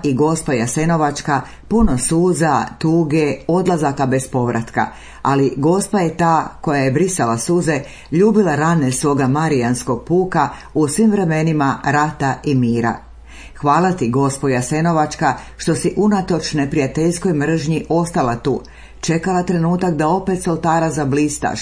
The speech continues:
miluješ pogledom i tješiš svoju djecu. Zahvaljujemo Mići Mačkoviću Skuli što je bio gost naše emisije, a zahvaljujemo na pomoći jasenovačkom župniku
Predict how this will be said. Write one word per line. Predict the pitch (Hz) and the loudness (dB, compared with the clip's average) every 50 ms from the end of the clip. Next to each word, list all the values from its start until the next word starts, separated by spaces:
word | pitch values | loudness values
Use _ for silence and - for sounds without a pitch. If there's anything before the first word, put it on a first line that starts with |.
| - - - - - - | -10 -12 -16 -18 -10 -4
miluješ | 135 147 165 185 190 190 190 180 180 - - | -2 0 2 2 2 2 2 0 -2 -4 -2
pogledom | 151 160 165 - 180 170 160 156 147 139 - | -2 0 0 2 0 0 0 0 -2 -4 -4
i | - 160 - | -4 -4 -2
tješiš | - 139 131 127 - 123 110 - | 0 0 -2 0 -2 -6 -8 -4
svoju | - 123 113 117 | -2 -2 0 0
djecu. | 113 127 120 113 110 - - 117 - - - - - - - - - - - - - - | 2 0 0 0 -2 -4 -6 -8 -8 -8 -16 -20 -20 -20 -20 -20 -20 -20 -20 -18 -10 -6
Zahvaljujemo | 147 165 175 170 175 190 185 196 208 208 196 180 170 151 147 | -2 -2 -2 0 2 2 2 4 4 4 4 2 2 2 2
Mići | 160 170 180 175 - - 160 | 2 0 0 0 0 -2 0
Mačkoviću | 143 143 143 147 156 - - - 156 131 127 123 - - 117 | 0 0 0 0 0 -2 -4 -2 0 0 0 -2 -2 -6 -6
Skuli | 110 - - - 160 170 190 190 180 - - - - - - | -6 -6 -4 -2 0 0 2 2 0 -2 -4 -10 -18 -20 -16
što | - - - 160 | -12 -2 0 0
je | 143 | 2
bio | 139 165 185 175 156 | 2 2 2 2 2
gost | 131 120 151 160 156 156 135 - | 2 2 2 2 0 0 -2 -2
naše | 131 120 120 123 - 135 113 | -2 -2 -2 -2 -2 -2 -2
emisije, | 113 117 135 151 165 - - 185 170 143 - - - - - - | 0 0 0 0 -2 0 0 0 0 0 -2 -6 -14 -16 -8 -4
a | - 139 | -4 -2
zahvaljujemo | 131 135 127 - 143 131 131 147 165 180 180 170 175 165 | 0 -2 -2 0 0 0 2 2 2 2 2 2 0 0
na | 147 135 123 | 0 -2 -2
pomoći | - 151 151 156 156 147 143 - 143 | -2 -2 0 0 0 -2 -2 -4 -4
jasenovačkom | 123 117 123 120 139 139 139 135 131 127 123 120 - - 117 123 | -2 -2 -2 -2 0 0 2 2 2 0 0 -2 -2 -2 -2 -2
župniku | 113 120 165 185 180 190 180 160 - - 156 143 | 0 0 0 0 0 0 0 0 0 0 -2 -2